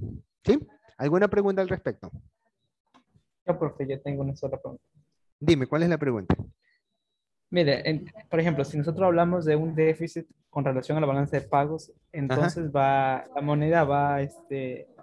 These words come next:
Speaker 2: va a perder un poco de su valor. Pero si tenemos un superávit en relación de la balanza de pagos, entonces va, va a tener más valor. Así, es que algo así me confundí ahí cuando estaba mencionando dos veces.
Speaker 1: Ya, ya, es lo que,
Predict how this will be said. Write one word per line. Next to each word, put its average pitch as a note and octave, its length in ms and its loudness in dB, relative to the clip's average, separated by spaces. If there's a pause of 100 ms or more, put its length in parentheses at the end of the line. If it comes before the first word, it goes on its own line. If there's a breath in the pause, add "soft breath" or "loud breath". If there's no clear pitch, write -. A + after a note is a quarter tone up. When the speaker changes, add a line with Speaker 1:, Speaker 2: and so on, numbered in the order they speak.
Speaker 2:
va D3+ 80 6
a D3+ 80 -2
perder D3+ 280 8
un C3+ 120 6
poco C#3 200 4
de C#3+ 60 0
su C#3+ 100 -6
valor. E3 320 -2 (380)
Pero E3+ 160 4
si E3 80 0
tenemos E3+ 380 0
un F#3+ 100 -4
superávit D#3 600 2 (240)
en C#3 320 0
relación C#3 340 -4
de D#3 60 -2
la D3+ 60 0
balanza D3 280 -4
de - 60 -12
pagos, G3+ 360 -2
entonces C#3 560 -6
va, C3+ 640 2 (480)
va D3 60 4
a D3 80 -4
tener D3+ 180 2
más D#3 160 4
valor. D#3 260 4
Así, C#3 440 -6 (160)
es F3+ 120 -2
que F3+ 80 0
algo G3 200 4
así F3+ 180 2
me F3+ 100 -2
confundí D3 380 -2
ahí C#3+ 100 0
cuando C3+ 140 -6
estaba C3 380 -2
mencionando C3 580 -4
dos B2 180 -4
veces. C3 280 -6
Speaker 1:
Ya, D3 160 2 (440 loud breath)
ya, C3+ 180 2
es - 200 6
lo A3 100 8
que, G#3+ 140 4